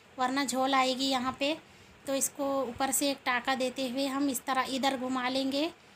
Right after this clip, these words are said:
ये देखिए फ्रेंड्स, इस तरह से प्रेशर फुट रखना है।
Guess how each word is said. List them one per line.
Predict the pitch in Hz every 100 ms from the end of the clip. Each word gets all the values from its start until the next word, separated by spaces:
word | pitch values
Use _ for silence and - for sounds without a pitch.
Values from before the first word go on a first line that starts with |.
| - - - -
ये | 247
देखिए | 247 240 269
फ्रेंड्स, | 269 269 262 277
इस | -
तरह | 262 247
से | 247 277
प्रेशर | 269 254 269
फुट | 254 277 262
रखना | 240 254 254
है। | 247 285